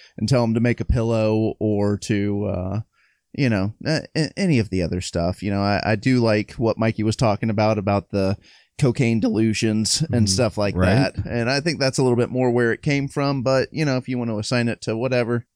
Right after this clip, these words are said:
Speaker 1: I guess that is your right.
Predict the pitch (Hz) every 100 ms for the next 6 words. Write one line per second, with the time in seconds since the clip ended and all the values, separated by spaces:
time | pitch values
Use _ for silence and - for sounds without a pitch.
0 | _ _ 98 110 120 113 110 110 - 104
1 | 107 113 120 120 139 135 139 139 98 90
2 | -